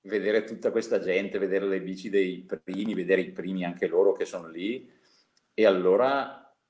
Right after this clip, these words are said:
sia nel duemilatré che nel duemilacinque, si partiva tutti alle sette, pro compresi. Per cui la, era una partenza unica di milleottocento persone allora. Eh, entrare in acqua, in quest'acqua incredibile di una limpidezza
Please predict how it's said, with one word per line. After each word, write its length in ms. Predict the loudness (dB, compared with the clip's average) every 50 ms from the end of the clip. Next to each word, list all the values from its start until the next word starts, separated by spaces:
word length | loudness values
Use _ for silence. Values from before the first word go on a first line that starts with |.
| _ _ _ _ _
sia 220 | -16 -10 -8 -6
nel 160 | -6 -6 -6
duemilatré 520 | -4 -4 -4 0 0 -2 -2 -2 -6 -6 -6
che 100 | -6 -8
nel 180 | -8 -8 -6
duemilacinque, 840 | -4 -4 -4 0 0 0 -2 -2 -6 -10 -8 -8 -6 -6 -4 -4 -6 -4
si 160 | -4 -6 0
partiva 400 | 0 0 0 2 0 0 0 -2
tutti 340 | -2 -6 -6 -6 0 2 4
alle 160 | 4 4 2
sette, 520 | 0 -4 -8 -8 -10 -10 _ -12 -12 -12 _ _ _
pro 160 | _ -2 0
compresi. 600 | 0 0 -2 -2 -4 -6 -6 -4 -6 -6 -6 -8 -12 -14 -20 _ _ _ _ _ _ _ _ _ _ _ _ _ _
Per 160 | -2 -2 2
cui 100 | 4 6
la, 180 | 6 6 6 4
era 140 | 2 2 2
una 100 | 4 4
partenza 460 | 4 4 4 2 0 2 2 0 0 0
unica 460 | -2 -4 0 4 4 4 4 4 0
di 220 | -6 -8 -8 -6
milleottocento 1160 | -6 -6 -6 -6 -6 -4 -2 2 4 6 6 6 4 2 -2 -8 -8 -8 -8 -8 -6 -6 -6 -6
persone 480 | -6 -8 -10 -8 -8 -8 -8 -8 -10
allora. 360 | -12 -12 -14 -18 -20 -20 -20 _ _ _ _ _ _ _ _ _ _ _ _ _ _ _ _ _
Eh, 880 | -8 -6 -6 -4 -6 -8 -10 -12 -12 -16 -18 -20 -20 -20 -20 -20 -16 -8
entrare 420 | -6 -4 -2 2 6 8 8 8
in 120 | 8 8 6
acqua, 440 | 6 6 6 4 0 -2 -4 -4 -4
in 80 | -2
quest'acqua 440 | -4 -6 -4 -2 -4 -4 -2 -2 -4
incredibile 540 | -4 -4 -4 -4 -4 -4 -4 -2 -2 -2 -2
di 80 | -2
una 100 | -4 -6
limpidezza 760 | -6 -8 -10 -10 -10 -12 -10 -8 -8 -10 -10 -6 -4 -4 -4